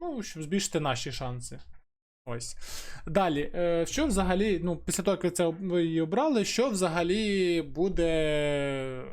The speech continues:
який бонус буде за це, да? З-, е, спускаємося нижче.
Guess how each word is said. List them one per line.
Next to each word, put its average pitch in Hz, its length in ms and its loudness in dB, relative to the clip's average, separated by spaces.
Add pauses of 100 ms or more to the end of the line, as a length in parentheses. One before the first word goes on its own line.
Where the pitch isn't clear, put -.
(520)
який 214 400 0
бонус 151 440 0
буде 135 300 -6
за 127 120 -6
це, 123 200 -4
да? 190 280 -2 (1000)
З-, 147 220 0
е, 156 300 2
спускаємося 165 600 -2
нижче. 131 420 -2